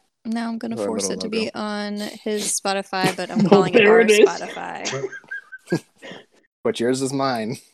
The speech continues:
Speaker 1: It literally, I mean, if he's agreeing to
Speaker 3: Literally.
Speaker 1: this, here we go.
Speaker 2: I mean, you also have his dog hostage, so.
Speaker 3: That's
Speaker 1: I
Speaker 3: true.
Speaker 1: really do.
Speaker 3: <laughs>
Speaker 1: And I've told him
Speaker 3: Give me
Speaker 1: that.
Speaker 3: your
Speaker 1: I was like,
Speaker 3: Spotify
Speaker 1: "Careful what
Speaker 3: or the
Speaker 1: you
Speaker 3: dog's
Speaker 1: do,"
Speaker 3: hostage.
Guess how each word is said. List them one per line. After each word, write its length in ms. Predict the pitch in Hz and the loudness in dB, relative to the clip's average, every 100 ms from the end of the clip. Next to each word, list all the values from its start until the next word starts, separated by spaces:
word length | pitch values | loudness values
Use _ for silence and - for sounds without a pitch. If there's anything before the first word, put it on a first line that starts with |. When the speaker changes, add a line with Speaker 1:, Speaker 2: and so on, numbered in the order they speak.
| _ - _ - - | _ -20 _ -12 -10
Speaker 1:
It 200 | 208 - | -10 -12
literally, 640 | 202 180 196 285 175 - | -12 -10 -8 -10 -12 -14
I 60 | 175 | -14
mean, 440 | 175 175 175 180 _ | -14 -14 -18 -20 _
if 100 | 190 - | -10 -6
he's 180 | 185 | -6
agreeing 420 | 202 202 277 311 269 | -6 -4 -4 -2 -4
to 120 | 233 | -6
Speaker 3:
Literally. 220 | 214 208 | -6 -6
Speaker 1:
this, 140 | 214 - | -8 -10
here 220 | 202 180 | -10 -8
we 140 | 233 | -8
go. 420 | - 339 302 277 285 _ _ 135 | -6 -6 -6 -10 -16 _ _ -8
Speaker 2:
I 40 | |
mean, 160 | 123 110 | -4 0
you 80 | 113 | 0
also 220 | 117 95 | 0 -2
have 120 | 95 | -8
his 100 | 98 | -8
dog 260 | - 95 92 | -4 -4 -4
hostage, 520 | 95 90 - - 147 | -8 -10 -12 -14 -16
so. 240 | - - - _ _ | -16 -16 -16 _ _
Speaker 3:
That's 400 | - - - - | -18 -16 -16 -18
Speaker 1:
I 20 | - | -6
Speaker 3:
true. 180 | 254 269 | 0 0
Speaker 1:
really 240 | - - | 0 0
do. 440 | 311 - 233 220 - - | 0 0 -6 -12 -18 -14
Speaker 3:
<laughs> 200 | - - | -12 -8
Speaker 1:
And 180 | 233 214 | -2 0
I've 160 | 196 | 0
told 260 | - 220 202 | 0 0 0
him 100 | 190 | 2
Speaker 3:
Give 100 | 208 | 2
me 60 | 262 | 2
Speaker 1:
that. 80 | |
Speaker 3:
your 100 | 269 | 0
Speaker 1:
I 60 | 208 | 2
was 80 | 208 | 4
like, 260 | 214 190 | 6 4
Speaker 3:
Spotify 40 | - | 4
Speaker 1:
"Careful 400 | - 190 185 170 | 6 6 6 4
what 100 | 175 | 2
Speaker 3:
or 40 | |
the 60 | 170 | 0
Speaker 1:
you 60 | 175 | 0
Speaker 3:
dog's 240 | 156 185 | 0 0
Speaker 1:
do," 100 | - | -4
Speaker 3:
hostage. 300 | - - | -8 -10